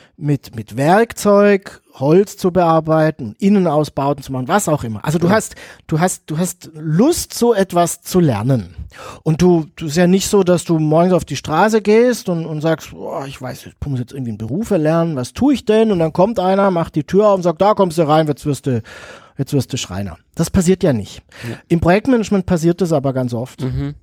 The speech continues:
Speaker 1: Ne, du stehst auf dem Flur und bist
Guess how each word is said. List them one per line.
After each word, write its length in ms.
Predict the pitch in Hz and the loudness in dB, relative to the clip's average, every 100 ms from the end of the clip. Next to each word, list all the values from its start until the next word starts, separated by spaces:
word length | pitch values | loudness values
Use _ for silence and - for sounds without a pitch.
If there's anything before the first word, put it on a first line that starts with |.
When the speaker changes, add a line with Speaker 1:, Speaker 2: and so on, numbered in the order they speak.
| _ _ - | _ _ -2
Speaker 1:
Ne, 140 | 240 | 0
du 80 | 196 | 0
stehst 560 | 143 196 196 - - _ - | 0 2 2 0 -16 _ -2
auf 180 | 165 156 | 0 0
dem 100 | 147 | -2
Flur 540 | 202 247 311 302 - | 0 2 4 2 0
und 420 | - 196 202 - - | -2 0 0 -4 -6
bist 260 | 190 - | -6 -6